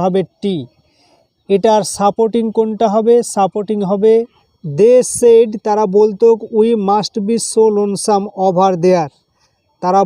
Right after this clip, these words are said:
বলতো যে সেই দ্বীপটিতে আমরা একাকী থাকি বা নির্জনে থাকি,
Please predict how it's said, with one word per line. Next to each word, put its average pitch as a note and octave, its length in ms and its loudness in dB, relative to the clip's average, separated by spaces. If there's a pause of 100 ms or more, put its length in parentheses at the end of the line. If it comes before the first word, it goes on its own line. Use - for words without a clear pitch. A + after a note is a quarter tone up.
(100)
বলতো G#3 260 0 (160)
যে A3 120 6 (520)
সেই G#3 340 0
দ্বীপটিতে A3 580 0 (600)
আমরা G3+ 360 0 (300)
একাকী G#3 400 -2
থাকি G3+ 300 0
বা G3+ 60 2 (120)
নির্জনে F3+ 400 0
থাকি, D#3 240 -2